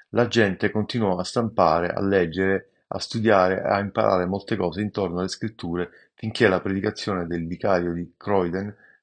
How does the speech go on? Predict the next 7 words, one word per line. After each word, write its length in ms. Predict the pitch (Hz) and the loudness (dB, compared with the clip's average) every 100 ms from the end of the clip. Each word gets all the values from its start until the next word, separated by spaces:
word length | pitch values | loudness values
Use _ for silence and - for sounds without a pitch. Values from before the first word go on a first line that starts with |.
| _ | _
non 200 | 104 110 | -4 -2
si 120 | - | -2
adempì. 500 | 98 87 82 90 76 - _ _ _ _ _ _ _ _ _ _ _ _ _ _ _ _ _ _ _ _ _ _ _ _ _ _ _ _ _ _ _ _ _ _ _ _ _ _ _ _ _ _ _ _ _ _ _ _ - | -2 -4 -6 -6 -8 -10 _ _ _ _ _ _ _ _ _ _ _ _ _ _ _ _ _ _ _ _ _ _ _ _ _ _ _ _ _ _ _ _ _ _ _ _ _ _ _ _ _ _ _ _ _ _ _ _ -2
La 160 | 123 107 | 2 2
Bibbia 580 | 113 139 98 107 104 | 2 0 4 6 6
è 180 | - 131 | 4 2
approvata 880 | 113 - - 120 110 117 120 117 - | 2 2 0 0 2 2 4 4 2